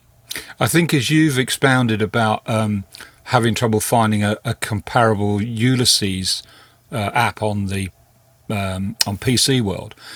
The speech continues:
um, because the company were heavily invested in Archicad, uh, which at that time was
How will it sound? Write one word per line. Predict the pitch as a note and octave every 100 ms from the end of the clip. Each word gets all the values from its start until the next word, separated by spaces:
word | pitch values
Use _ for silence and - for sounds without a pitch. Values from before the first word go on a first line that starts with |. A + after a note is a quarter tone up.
| - - -
um, | A2 G2+
because | A2 - D3 C3+
the | B2+
company | - B2 A#2 A2
were | G2 G2
heavily | A#2+ G#2+ G#2+
invested | G2 G#2+ - G2
in | G2+
Archicad, | A#2 B2+ - - - - - _ - - _ G2
uh, | G2+
which | A2 -
at | A2 -
that | B2+ C3
time | - G#2+
was | G#2